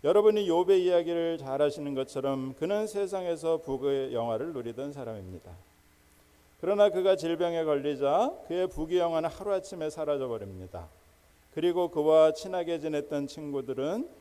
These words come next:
욥이 갑작스럽게 당하는 질병을 보면서 그가 당하는 어려움은 그가 생전에 무슨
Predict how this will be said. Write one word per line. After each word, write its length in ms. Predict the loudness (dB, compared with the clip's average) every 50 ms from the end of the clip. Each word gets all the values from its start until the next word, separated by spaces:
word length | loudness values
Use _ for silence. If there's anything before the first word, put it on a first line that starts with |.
| -20 -20 -20 _ -4
욥이 360 | 0 0 2 4 4 4 4
갑작스럽게 1000 | 2 -6 -6 -2 -2 -2 -2 -2 -2 -2 -2 -2 -4 -4 -4 -4 -2 -2 -2 -2
당하는 440 | -4 -4 -2 -2 -2 -2 -2 -4 -4
질병을 500 | -2 -2 -2 0 0 0 -2 0 -2 -2
보면서 800 | -2 -4 -4 -4 -6 -6 -8 -6 -4 -2 0 2 0 0 -2 -4 -10 -20 -20 -20 -20 -20 _ -4
그가 220 | 0 2 2 4
당하는 420 | 4 4 4 4 2 2 2 2 2
어려움은 520 | 2 4 4 4 4 2 0 -2 -4 -4
그가 300 | -6 -4 0 0 0 0
생전에 540 | -2 -6 -10 -8 -4 -2 -2 -2 -2 -2 -4
무슨 460 | -4 -4 -6 -4 -4 -6 -6 -6